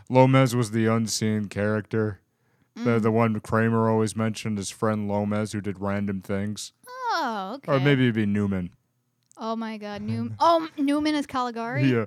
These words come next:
Speaker 1: <laughs>
Speaker 2: Well, this was an
Speaker 1: <laughs>
Speaker 2: enjoyably unexpected, uh,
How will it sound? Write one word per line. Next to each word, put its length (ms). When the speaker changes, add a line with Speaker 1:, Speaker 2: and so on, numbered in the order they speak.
Speaker 1:
<laughs> 480
Speaker 2:
Well, 200
this 540
was 240
an 220
Speaker 1:
<laughs> 40
Speaker 2:
enjoyably 1000
unexpected, 800
uh, 180